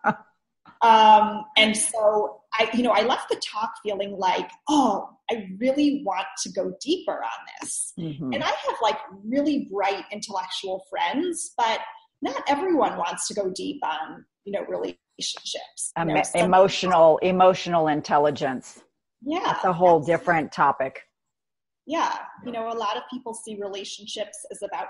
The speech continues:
Speaker 1: comfort and security or about, like, pleasure and fun. And for me, they're just, like, a vehicle for growth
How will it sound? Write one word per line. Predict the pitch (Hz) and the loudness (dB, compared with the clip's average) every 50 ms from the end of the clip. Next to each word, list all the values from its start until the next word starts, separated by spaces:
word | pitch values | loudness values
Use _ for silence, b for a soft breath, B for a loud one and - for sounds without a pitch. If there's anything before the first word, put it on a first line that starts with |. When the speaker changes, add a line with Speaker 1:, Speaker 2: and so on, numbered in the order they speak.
| - - | -12 -14
Speaker 1:
comfort | - 202 196 - 202 196 185 | -16 -16 -14 -12 -12 -12 -12
and | 180 180 - | -12 -14 -16
security | - - - - 277 269 262 254 254 254 254 247 247 240 | -20 -20 -14 -8 -6 -4 -4 -4 -4 -4 -6 -8 -6 -4
or | 214 185 175 175 | -4 -4 -4 -6
about, | 175 - - 180 - - | -8 -8 -8 -10 -8 -8
like, | - 165 - - - | -10 -12 -12 -14 -12
pleasure | - 180 185 - 180 135 | -10 -10 -10 -10 -12 -16
and | 123 120 - 254 _ _ | -16 -20 -20 _ _ _
fun. | - 220 220 214 208 208 208 208 214 214 _ _ _ _ _ _ _ - | -8 -6 -6 -4 -4 -6 -6 -8 -10 -16 _ _ _ _ _ _ _ -8
And | 208 208 214 | -8 -6 -6
for | 220 214 208 | -8 -8 -6
me, | 226 269 285 269 | -4 -4 -4 -2
they're | 226 208 196 196 | -2 -4 -4 -6
just, | - 190 - - | -8 -12 -12 -12
like, | 190 - - | -12 -10 -10
a | - 214 | -12 -12
vehicle | - 202 196 190 190 - 185 190 - - | -10 -10 -10 -10 -8 -8 -10 -10 -8 -10
for | - - - | -14 -12 -8
growth | 196 190 190 202 240 247 240 | -8 -4 -4 -4 -4 -4 -8